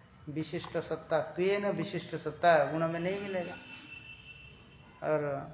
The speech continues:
साध्याभाव तो है, साध्याभाव है, प्रतियोगी नहीं रहा,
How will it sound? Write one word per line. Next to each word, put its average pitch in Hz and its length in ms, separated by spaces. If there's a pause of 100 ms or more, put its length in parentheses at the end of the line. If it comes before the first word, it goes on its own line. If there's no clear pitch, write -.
(160)
साध्याभाव 185 560
तो 190 140
है, 220 320 (960)
साध्याभाव 160 560
है, 202 220
प्रतियोगी 196 440
नहीं 220 200
रहा, 180 160